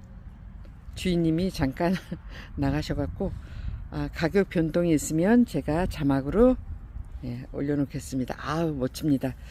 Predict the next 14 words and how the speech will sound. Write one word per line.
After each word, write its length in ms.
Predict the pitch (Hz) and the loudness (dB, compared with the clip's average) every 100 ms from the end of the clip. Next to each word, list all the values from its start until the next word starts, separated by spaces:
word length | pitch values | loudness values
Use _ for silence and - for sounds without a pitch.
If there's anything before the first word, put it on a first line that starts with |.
| - - | -16 -10
지금 360 | 156 160 160 147 - - - | -4 0 0 -2 -10 -12 -6
아주 440 | - 160 175 165 147 - - - - - - | -4 0 2 2 0 -8 -14 -14 -14 -14 -14
정말 460 | - 165 165 160 143 - - - | -4 -2 0 0 -2 -8 -14 -10
오늘 200 | - 170 | -4 0
와서 260 | 185 160 180 | 0 0 -2
깜짝 320 | 220 226 220 | 0 2 2
놀랐습니다. 500 | 190 147 147 156 139 | 2 2 0 -2 0
이, 100 | 135 | 0
이 180 | 123 170 | 0 0
아이들 300 | 165 156 147 | 2 4 2
때문에. 420 | 139 147 139 170 240 - - - - - - - - - - - - - - - - - - - - - - - - - - - - - - - - - | -2 0 2 2 -2 -6 -14 -14 -14 -14 -12 -12 -12 -12 -12 -14 -14 -14 -14 -14 -16 -14 -14 -14 -14 -12 -12 -10 -10 -10 -10 -10 -12 -12 -12 -10 -10 -6
아젤리아 460 | - 147 165 156 147 | -4 -2 0 2 0
꽃이 340 | - 156 - 175 | 0 0 2 2
화분이, 400 | 180 185 208 | 0 4 6